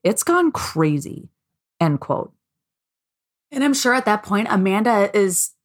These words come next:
Speaker 2: not watching T V. She doesn't know what's really going on at all. Can you imagine hearing that from your mom? Like, "This is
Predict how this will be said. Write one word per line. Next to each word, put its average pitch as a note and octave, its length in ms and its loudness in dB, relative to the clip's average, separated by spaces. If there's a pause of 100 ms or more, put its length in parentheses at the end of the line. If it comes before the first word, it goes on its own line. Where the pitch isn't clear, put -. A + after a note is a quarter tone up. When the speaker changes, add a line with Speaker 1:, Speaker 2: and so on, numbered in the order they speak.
(120)
Speaker 2:
not F3 280 0
watching C4+ 340 0
T C4 180 0
V. G#3 180 2
She A3 180 -2
doesn't D4+ 220 -2
know B3+ 120 2
what's G#3+ 180 0
really F#3+ 340 2
going F#3 380 0
on E3 180 0
at F#3+ 140 -2
all. E3+ 480 0 (540)
Can D4 260 0
you F#4 200 -2
imagine F3 480 0
hearing E3+ 360 -2
that G#3+ 200 0
from G3 160 -2
your F3+ 120 -2
mom? E3+ 260 2
Like, - 200 -4 (280)
"This A3+ 160 -2
is - 160 -2